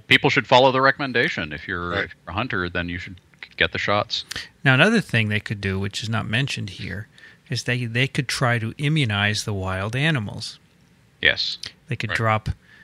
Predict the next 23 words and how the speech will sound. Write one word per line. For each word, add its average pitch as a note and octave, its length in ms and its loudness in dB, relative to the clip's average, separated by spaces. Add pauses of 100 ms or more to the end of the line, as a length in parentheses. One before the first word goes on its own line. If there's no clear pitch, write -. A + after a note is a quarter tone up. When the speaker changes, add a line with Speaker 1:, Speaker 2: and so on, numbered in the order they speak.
(300)
Speaker 3:
bait A2+ 420 -2 (160)
laced A2 480 -2
with G#2+ 420 -4 (400)
vaccine A#2 680 2 (380)
of G#2 80 -6
various G2 340 -2
sorts, G#2+ 340 -2
which - 180 -8
is G2+ 60 -8
done G2+ 240 -4
in G2 100 -6
a G2+ 60 -6
number A2 300 -4
of G#2+ 120 -6
countries, A2 460 -6
and G#2+ 60 -4
we've A2 180 -4
talked D3 260 4
about, G#2+ 380 2 (500)
Speaker 2:
Mm-hmm. F#2 200 -12 (200)
Speaker 3:
uh, B2 80 4
Speaker 1:
Yep. B2 100 -4
Speaker 3:
before. C#3+ 440 0